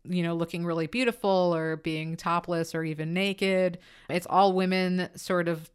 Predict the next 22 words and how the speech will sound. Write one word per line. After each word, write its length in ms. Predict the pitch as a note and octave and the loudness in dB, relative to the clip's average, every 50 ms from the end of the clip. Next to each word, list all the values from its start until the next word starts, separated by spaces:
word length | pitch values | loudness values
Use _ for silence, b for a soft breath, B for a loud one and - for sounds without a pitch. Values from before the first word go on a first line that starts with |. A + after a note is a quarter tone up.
| _ - - | _ -14 -6
looking 360 | F3 F3+ F3+ F3+ F3+ E3+ - | -4 -4 -2 -2 -4 -10 -6
at 260 | - E3+ F3 F3+ - | -2 0 0 0 0
him, 500 | F3 F3+ F3+ F3+ F3+ F3+ F3 F3 F3+ F3+ F3 B B B B B B B - | -2 -2 -2 0 0 0 0 -2 -2 -4 -6 B B B B B B B 0
uh, 160 | F3 E3 E3 | 2 2 2
the 80 | E3 | 2
camera 340 | E3 - - F#3+ F#3 F#3 F#3 | 0 0 0 0 2 2 0
pointed 360 | F#3 - F#3+ F#3 F#3 F3+ F3 | 0 0 -2 0 0 0 0
to 100 | F3 E3+ | 0 0
him, 280 | E3+ F3+ F3+ F3+ F3 F3 | 0 0 0 2 2 2
and, 120 | E3+ F3 | 0 0
uh, 220 | - F3 F#3 F#3 - | 0 0 0 0 0
and 140 | - F#3+ F#3+ | 0 0 0
again, 260 | F#3 F3+ G#3 G#3 G3+ - - | 2 2 2 2 2 2 4
all 220 | F3 F#3+ G#3+ G#3+ | 6 6 8 6
of 120 | G#3+ F3+ E3 | 4 2 2
them 280 | F3+ F3 E3 E3+ E3 | 0 0 0 0 -4
seducing 560 | - - - F3+ D#3 F3 F3+ E3+ - - E3+ | -6 -2 -4 -2 0 0 0 0 0 -2 -4
him 400 | F3 D#3+ E3+ G3 A3 A3 G#3 F#3+ | -4 -2 2 4 4 4 6 4
and 160 | F#3 F3 E3+ E3+ | 4 2 2 2
with 180 | E3+ E3 - | 0 0 0
no 180 | F3 F3 E3+ D#3 | 0 -2 0 -2
shame. 640 | - - - - F3+ F3 E3+ D#3 C#3 B2+ C#3+ D3 D#3+ | -2 -4 -2 -2 0 -2 -2 -4 -8 -10 -12 -14 -14